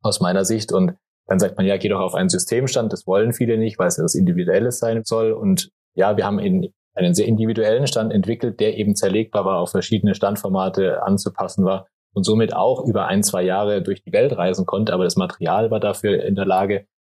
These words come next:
das Design war dazu in der Lage und es war trotzdem individueller Stand,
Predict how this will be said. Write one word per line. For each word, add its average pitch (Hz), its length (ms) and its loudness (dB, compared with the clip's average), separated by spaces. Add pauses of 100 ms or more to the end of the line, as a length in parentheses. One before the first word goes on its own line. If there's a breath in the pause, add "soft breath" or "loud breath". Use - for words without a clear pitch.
(140)
das - 140 -2
Design 98 400 2
war 110 80 0
dazu 98 260 -2
in 98 40 2
der 98 100 0
Lage 95 240 0
und 95 80 0
es - 80 -8
war 98 80 0
trotzdem 120 360 -2
individueller 87 540 2
Stand, - 320 0